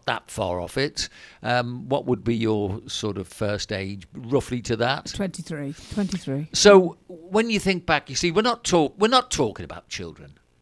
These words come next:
Speaker 1: We're not talking about children at all here. We're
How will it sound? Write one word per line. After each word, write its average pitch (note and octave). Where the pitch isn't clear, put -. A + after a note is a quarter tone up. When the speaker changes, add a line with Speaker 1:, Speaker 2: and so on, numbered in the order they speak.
Speaker 1:
We're G3
not -
talking C#3
about A2
children A2
at G2
all G#2+
here. D#2
We're D3